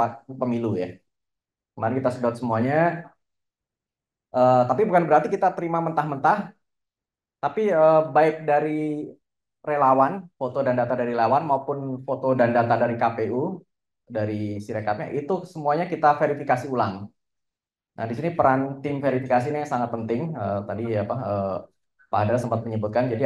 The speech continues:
ada, eh, relawan juga, karena tim verifikasi ini juga sebetulnya berbasis relawan, tapi kita harapkan mereka, eh, punya partisipasi lebih ya, yaitu memeriksa foto-foto yang masuk, memeri-, compare data-datanya, menemukan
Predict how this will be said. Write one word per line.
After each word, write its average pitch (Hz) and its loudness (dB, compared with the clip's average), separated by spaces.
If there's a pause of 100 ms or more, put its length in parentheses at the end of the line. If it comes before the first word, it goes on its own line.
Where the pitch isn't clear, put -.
(100)
ada, 123 2 (600)
eh, 107 2 (160)
relawan 131 4
juga, 117 0 (120)
karena 123 -6 (300)
tim 123 -2
verifikasi 113 -2
ini 147 -8
juga 123 0
sebetulnya 117 -4
berbasis 107 -4 (100)
relawan, 101 2 (320)
tapi 107 -2 (160)
kita 135 0 (100)
harapkan 113 2 (100)
mereka, 123 0 (840)
eh, 101 -2 (480)
punya 120 -2 (1200)
partisipasi 123 0
lebih 131 2
ya, 110 0 (240)
yaitu 104 -4 (200)
memeriksa 117 -2 (140)
foto-foto 107 -6
yang 104 0
masuk, 131 -2
memeri-, 110 -10
compare 107 -2
data-datanya, 110 0 (600)
menemukan 110 -4